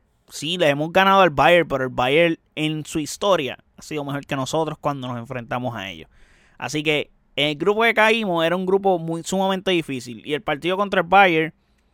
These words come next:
el Barça fue mínimo a buscar el empate. Y hablan de ese gran primer tiempo, uno de los mejores primer tiempos que el Barça había dado en mucho tiempo. Y no aprovecharon. Yo tengo ese análisis aquí en el podcast que puedes pasar y escucharlo también, que está más a fondo, donde analizo el partido per se.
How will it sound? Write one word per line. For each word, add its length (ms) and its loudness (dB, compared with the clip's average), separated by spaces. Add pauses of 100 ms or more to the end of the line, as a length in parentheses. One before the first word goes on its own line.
(200)
el 160 -8
Barça 320 2
fue 160 2
mínimo 380 2
a 40 6
buscar 280 0
el 100 2
empate. 400 -4
Y 100 -2
hablan 320 2
de 160 0
ese 220 -2
gran 260 0
primer 320 -4
tiempo, 560 -6 (460)
uno 140 -6
de 40 0
los 100 2
mejores 300 0
primer 300 -2
tiempos 340 -2
que 80 -2
el 100 -2
Barça 300 0
había 240 2
dado 300 4
en 60 -2
mucho 280 -2
tiempo. 680 -2 (540)
Y 420 -2
no 100 -2
aprovecharon. 880 2
Yo 260 -4
tengo 220 -2
ese 120 -2
análisis 500 0
aquí 160 -4
en 80 -6
el 80 -6
podcast 400 -4
que 100 -6
puedes 200 -6
pasar 280 -4
y 60 -4
escucharlo 560 -2
también, 340 -6
que 80 -10
está 200 -8
más 140 -4
a 100 -2
fondo, 300 -4
donde 180 -6
analizo 480 -4
el 60 -2
partido 460 0
per 160 -2
se. 300 -6